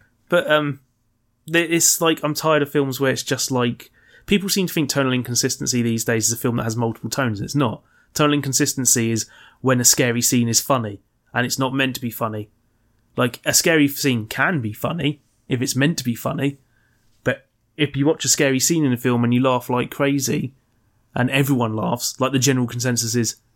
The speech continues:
"That scene's funny," that didn't work. That's tonal inconsistency. A film is tonally flat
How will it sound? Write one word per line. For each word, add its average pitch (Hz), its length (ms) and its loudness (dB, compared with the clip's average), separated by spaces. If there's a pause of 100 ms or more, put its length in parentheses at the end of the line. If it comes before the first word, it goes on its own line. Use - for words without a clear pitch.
"That 123 200 0
scene's 120 240 -2
funny," 123 180 -2
that 135 160 0
didn't 131 200 -2
work. 123 260 2
That's 127 140 -4
tonal 131 280 0
inconsistency. 123 600 -6 (920)
A 135 260 -4
film 160 440 0 (360)
is - 160 -4
tonally 135 460 0
flat - 460 -6